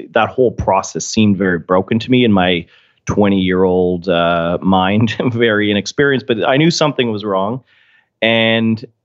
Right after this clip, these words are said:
as I got further into application design and, and, and, you know, the web became much more prevalent over that time period, we started to see programs like Basecamp, um, you know, software as a service was taking off.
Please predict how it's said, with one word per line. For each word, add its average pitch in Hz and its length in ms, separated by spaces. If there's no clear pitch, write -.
as 120 140
I 120 140
got 123 320
further 120 340
into 104 800
application 98 640
design 92 560
and, 90 300
and, 87 320
and, 82 280
you 92 120
know, 87 100
the 85 80
web 113 380
became 90 420
much 85 300
more 87 200
prevalent 82 460
over 85 220
that 80 260
time 120 320
period, 87 480
we 117 80
started 110 320
to 98 80
see 104 220
programs 95 640
like 85 240
Basecamp, 101 760
um, 76 640
you 90 80
know, 82 180
software 113 460
as 104 80
a 95 40
service 98 460
was 85 140
taking 85 340
off. 78 320